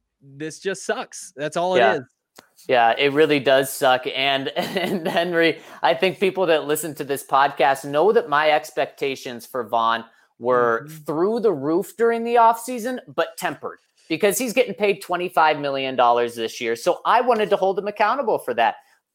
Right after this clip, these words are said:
Speaker 2: But coming off an eight sack season in his thirties, my expectations, uh, w-, w-, realistic expectations were low for Vaughn going into training camp. I was, ho-,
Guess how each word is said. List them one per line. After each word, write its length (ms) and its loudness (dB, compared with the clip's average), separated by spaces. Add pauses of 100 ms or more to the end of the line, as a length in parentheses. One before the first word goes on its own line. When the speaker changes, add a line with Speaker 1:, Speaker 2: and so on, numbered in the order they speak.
Speaker 2:
But 480 2 (340)
coming 300 -4
off 220 2
an 160 -2
eight 260 -4
sack 320 2
season 640 -6
in 200 -8
his 260 -6
thirties, 500 -2
my 220 2
expectations, 1000 0 (260)
uh, 220 6
w-, 380 -4
w-, 160 -10
realistic 640 0
expectations 1000 -4 (380)
were 160 2
low 240 4
for 160 -4
Vaughn 360 0
going 280 -4
into 220 -10
training 420 -4
camp. 280 -4
I 180 4
was, 500 -2 (680)
ho-, 260 -14